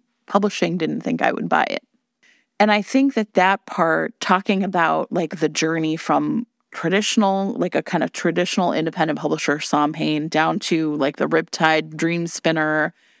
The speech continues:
you know, this has been a, a circuitous route. And I,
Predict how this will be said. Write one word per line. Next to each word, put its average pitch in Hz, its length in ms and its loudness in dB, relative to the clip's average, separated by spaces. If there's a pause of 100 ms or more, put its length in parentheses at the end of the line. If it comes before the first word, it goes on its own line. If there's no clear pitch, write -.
(120)
you 180 100 0
know, 180 80 4
this 185 240 -2
has 285 180 -2
been 277 200 4
a, 214 200 0 (580)
a 160 100 -2
circuitous 196 960 0
route. 156 440 0 (100)
And 156 180 0
I, 165 260 0